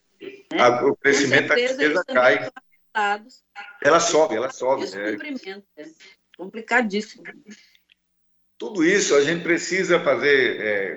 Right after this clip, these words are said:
Speaker 2: considerações pra depois a gente não prejudicar o gestor, né? E, e é nesse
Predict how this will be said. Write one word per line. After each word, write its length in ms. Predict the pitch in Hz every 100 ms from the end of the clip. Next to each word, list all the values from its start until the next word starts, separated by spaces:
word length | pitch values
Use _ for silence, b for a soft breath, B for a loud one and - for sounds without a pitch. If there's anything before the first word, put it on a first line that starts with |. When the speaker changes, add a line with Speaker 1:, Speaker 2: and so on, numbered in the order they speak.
| -
Speaker 2:
considerações 920 | 139 135 - 123 113 104 - 170 165
pra 640 | 170 147 156 156 156 170 - _ _ _
depois 340 | 156 160 165 175
a 100 | 175
gente 320 | 151 180 170
não 300 | 180 226 240
prejudicar 880 | - 147 127 139 123 143 139 123 110
o 80 | 110
gestor, 560 | 110 139 135 - 110 101
né? 340 | 120 151 101
E, 340 | 90 95 85 87 _ _ _ _ _ _ _ -
e 340 | 95 92 90 85 _ _ _ _ -
é 80 | 147
nesse 240 | 196 190